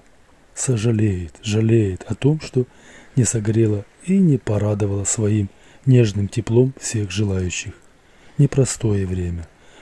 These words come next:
Оно и у моря тревожное. Искренне надеемся, что все будет хорошо. А вечернее море очень нежное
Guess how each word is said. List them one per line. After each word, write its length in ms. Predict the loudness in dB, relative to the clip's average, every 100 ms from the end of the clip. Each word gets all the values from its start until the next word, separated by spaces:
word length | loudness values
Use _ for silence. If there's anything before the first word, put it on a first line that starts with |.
| -20 -20 _ -6
Оно 260 | 2 4 4
и 80 | 4
у 140 | 2
моря 440 | 2 0 -2 -6 -12 -8
тревожное. 680 | -2 0 0 -2 -4 -8 -12 -20 _ -20 -20 -20 _ -20 _ _ _ -20 _ _ _ _ _ _ _ _ _ _ _ _ _ _ _ _ _ _ _ _ _ _ _ _
Искренне 540 | -8 -8 -6 -4 -2
надеемся, 600 | -2 -2 0 0 0 -4 -10
что 200 | -6 -6
все 200 | -4 -2
будет 220 | -2 -4
хорошо. 540 | -4 -4 -4 -6 -8 -10 _ _ _ _ _ _ _
А 140 | -2 0
вечернее 580 | 0 0 0 2 2 2
море 400 | 2 2 2 -4 _ _ _ _ -20 _ _ 2
очень 440 | 6 6 6 4 6
нежное 640 | 6 4 2 -2 -4